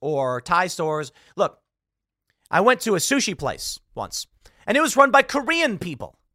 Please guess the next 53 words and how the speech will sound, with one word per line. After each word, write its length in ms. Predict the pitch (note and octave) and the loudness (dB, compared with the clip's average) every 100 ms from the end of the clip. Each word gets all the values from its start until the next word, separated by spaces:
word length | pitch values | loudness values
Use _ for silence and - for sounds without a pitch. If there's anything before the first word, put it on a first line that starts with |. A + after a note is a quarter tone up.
| _ _ - | _ _ -20
Sushi 380 | A#2 E3+ A#3+ F3 | -10 -6 -4 -4
is 120 | E3 | -4
Japanese. 760 | B2 G3 G#3+ C#4 C#4 - - - _ _ _ _ _ _ _ | 2 2 2 -2 -4 -6 -12 -14 _ _ _ _ _ _ _
Because 280 | F#3 F#3 C4+ | -4 4 4
they're 120 | C4 | 4
like, 220 | B3+ G#3+ D3+ | 4 4 2
"We 120 | A#3 | -4
can 160 | C4 | -4
start 220 | B3+ A#3 A3 | 2 4 4
a 60 | |
business 560 | B2+ G#3 A#3 A3 E3 - | 2 0 0 -2 -6 -6
here. 380 | A#2 A2+ D#3 - _ | -8 -10 -12 -16 _
Here's 360 | - G3 C4 C4+ | -8 -2 -2 0
something 420 | - G#3 G#3+ G3 | 0 -2 -4 -6
we 120 | E3+ | -8
can 220 | F3 F#3 D3 | -6 -8 -6
do. 400 | B2 A2+ C#3 - | -8 -8 -10 -6
It 180 | G3 G3+ | -6 -6
works 440 | C#3 E3+ A3+ - | -4 0 0 0
for 180 | - G#3 | -2 2
our 100 | F3+ | 2
friends 320 | - E3 E3 | 0 -6 -6
and 140 | D3+ C3+ | -10 -10
family. 500 | A3 B3 E3+ D3+ D3 _ _ _ - | -6 -6 -4 -8 -10 _ _ _ -16
It 120 | D3 | -8
makes 240 | E3+ G3 A#3 | -6 -4 -2
money." 260 | C4 F3 _ _ _ - _ _ _ - | -2 -2 _ _ _ -20 _ _ _ 2
I 160 | F#3 | 2
personally 600 | G#3+ - F#3+ - F#3+ F#3+ | 2 0 0 0 -4 -4
don't 480 | C3 C#3+ D3+ D#3+ _ | -4 0 0 -2 _
care. 400 | - C#3+ F2+ G2 _ _ _ _ _ - _ _ - - | -10 -8 -10 -12 _ _ _ _ _ -20 _ _ -20 -8
Uh, 100 | C3 | -6
I'll 140 | C#3 D#3 | -4 -4
read 240 | D#3+ D3+ | -4 -4
you 60 | D3+ | -4
the 100 | B2+ | -4
story. 260 | - C#3 | -4 -2
It's 80 | C3 | -2
actually 260 | C#3+ D3+ A#2+ | -4 -4 -6
really 220 | C3 B2 | -6 -4
funny, 240 | C#3 C3 | -4 -4
but 120 | A#2 | -6
the 60 | A#2 | -6
big 180 | C3 D#3+ | -6 -4
thing 140 | C#3+ | -6
is 60 | C3+ | -6
that 60 | |
it 60 | A#2+ | -6
makes 180 | C3 - | -6 -6
fun 120 | C3+ | -8
of 80 | A#2+ | -6
DeSantis 500 | A2 A#2+ A#2 G#2+ - | -8 -6 -6 -8 -10
too, 280 | A#2 B2 | -8 -10